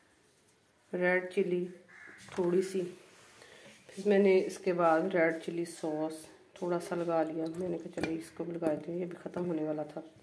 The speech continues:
और पड़ा है बड़ी बोतल में।" ये मैंने कहा, "इसमें से ख़त्म कर देती पहले।" सोया सॉस, ये मैं अपने हिसाब से ये चीज़ें लगा देती हूँ।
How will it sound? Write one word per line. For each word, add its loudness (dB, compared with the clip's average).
और 2
पड़ा 0
है 2
बड़ी 0
बोतल -4
में।" -2
ये -10
मैंने -4
कहा, -6
"इसमें -4
से -10
ख़त्म -8
कर -8
देती -8
पहले।" -4
सोया 8
सॉस, 0
ये 0
मैं 2
अपने 2
हिसाब 0
से -6
ये -2
चीज़ें -6
लगा -2
देती -8
हूँ। 2